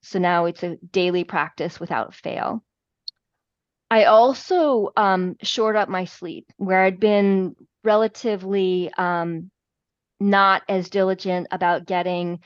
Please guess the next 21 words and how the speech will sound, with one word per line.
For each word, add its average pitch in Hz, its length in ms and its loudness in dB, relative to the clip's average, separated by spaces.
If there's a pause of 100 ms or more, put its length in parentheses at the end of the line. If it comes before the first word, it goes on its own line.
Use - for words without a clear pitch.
(140)
seven 190 340 2
to 190 80 2
nine 175 300 0
hours. 180 640 -2
I 180 80 -2
was 175 160 -8
getting 170 320 -4
more 165 200 -4
like 151 280 -6
six, - 260 -8
seven 160 300 0
hours. 233 640 4 (260)
So 226 140 -2
I 202 80 2
got 214 260 2 (100)
rigorous 202 720 -4
about 175 480 -2
a 175 80 -10
set - 300 -4
sleep 214 300 -10
schedule, 185 600 -2